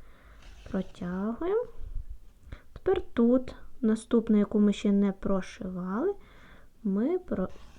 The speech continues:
ось так проводимо нашу ниточку. Поки ви зшиваєте, вже починайте наповнювати ваш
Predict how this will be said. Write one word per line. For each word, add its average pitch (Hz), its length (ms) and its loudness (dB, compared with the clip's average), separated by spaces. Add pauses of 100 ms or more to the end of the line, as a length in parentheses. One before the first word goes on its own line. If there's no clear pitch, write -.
(200)
ось 190 120 -4
так 262 280 0
проводимо 208 680 0
нашу 247 460 -4 (800)
ниточку. 190 840 -6 (1000)
Поки 277 220 6
ви 254 140 4
зшиваєте, 269 720 -2
вже 233 320 -2
починайте 240 600 -4
наповнювати 214 800 0
ваш 208 240 -2